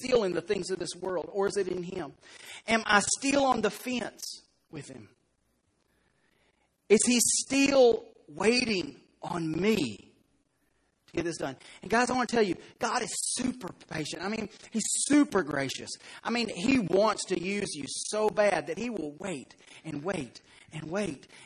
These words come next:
And it's just amazing that I can come back to God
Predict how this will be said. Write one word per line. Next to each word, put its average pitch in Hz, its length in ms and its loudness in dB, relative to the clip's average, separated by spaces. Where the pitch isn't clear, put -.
And 190 120 -4
it's 190 120 -4
just 214 160 -6
amazing 196 960 0
that 190 260 6
I 208 100 4
can 196 180 0
come 208 280 -4
back 202 240 4
to 185 100 -2
God 185 440 0